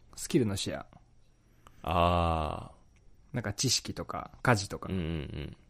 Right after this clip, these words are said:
Speaker 2: うんうんうんうん。
Speaker 1: あとはお金。この五つに分かれてるらしいんだよね。
Speaker 2: あ、そうなんだ。なるほどね。
Speaker 1: お金、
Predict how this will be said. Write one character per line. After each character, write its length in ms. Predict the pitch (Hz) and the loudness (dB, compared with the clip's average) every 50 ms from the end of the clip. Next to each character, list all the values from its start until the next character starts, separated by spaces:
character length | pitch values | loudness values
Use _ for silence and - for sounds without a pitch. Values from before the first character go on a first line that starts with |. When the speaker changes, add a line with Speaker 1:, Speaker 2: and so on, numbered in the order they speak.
| - - | -12 -8
Speaker 2:
う 40 | - | -6
ん 40 | 82 | -4
う 20 | |
ん 40 | 78 | -4
う 20 | 62 71 78 65 64 69 69 55 | -2 -4 -4 -4 -4 -6 -8 -4
ん 0 | - | -2
う 20 | |
ん。 40 | - | 0
Speaker 1:
あ 60 | 196 | 4
と 100 | - 175 | 6 6
は 120 | 131 - - | 6 6 6
お 60 | 110 | 4
金。 400 | - 123 110 107 101 95 - - - | 6 6 6 6 6 2 0 -6 -2
こ 100 | - 147 | 2 4
の 140 | 139 135 131 | 4 4 4
五 120 | 147 - | 4 2
つ 200 | - - - 139 | 0 0 2 4
に 100 | 113 104 | 4 4
分 140 | 98 107 110 | 4 2 2
か 80 | - 113 | 4 2
れ 100 | 107 101 | 2 4
て 100 | 113 110 | 4 4
る 60 | 110 | 4
ら 80 | 110 | 4
し 80 | 107 - | 2 2
い 40 | 113 | 0
ん 20 | |
だ 80 | 92 80 | -2 -2
よ 60 | - | -2
ね。 160 | 127 113 - - - - - - _ - - - - _ - _ _ _ _ _ _ _ _ _ - _ _ _ _ _ _ _ - _ - | -4 -4 -6 -10 -20 -20 -20 -20 _ -20 -20 -20 -20 _ -20 _ _ _ _ _ _ _ _ _ -20 _ _ _ _ _ _ _ -20 _ -8
Speaker 2:
あ、 180 | - 92 90 87 | -4 -2 -2 -2
そ 300 | - - - - 127 113 | -2 -2 0 2 2 2
う 20 | 98 | 2
な 120 | 85 73 | 0 -2
ん 100 | 69 67 | -4 -6
だ。 200 | 62 57 58 - - - - _ - - | -6 -6 -8 -8 -12 -18 -20 _ -10 -6
な 100 | 95 92 | -2 0
る 80 | 135 | 2
ほ 80 | 104 190 | 4 6
ど 60 | 202 | 6
ね。 60 | 208 202 | 6 4
Speaker 1:
お 20 | |
金、 200 | - 104 113 127 | 2 0 -6 -10